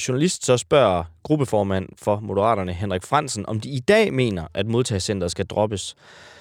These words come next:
så svarer han, som om der blev tændt sådan en knap om bag på ham fem gange i træk, det samme, at de bakker op om det, der står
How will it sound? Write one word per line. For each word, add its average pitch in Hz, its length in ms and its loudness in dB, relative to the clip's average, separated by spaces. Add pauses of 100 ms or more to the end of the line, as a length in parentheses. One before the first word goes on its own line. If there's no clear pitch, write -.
(120)
så - 180 2
svarer 180 420 4
han, 156 200 4
som 139 200 2
om 147 240 2
der 120 100 4
blev 117 300 2
tændt 156 280 0
sådan 135 180 -2
en 110 120 -4
knap 143 420 0 (200)
om 123 220 0
bag 127 240 4
på 131 140 2
ham 98 280 -2 (100)
fem 214 340 0
gange 123 240 2
i - 20 0
træk, 110 280 -2 (100)
det 113 100 -2
samme, 151 460 0 (360)
at 120 180 0
de 139 80 -2
bakker 123 360 2
op 131 180 2 (120)
om 110 160 -2
det, 123 160 2
der 113 60 2
står 101 420 2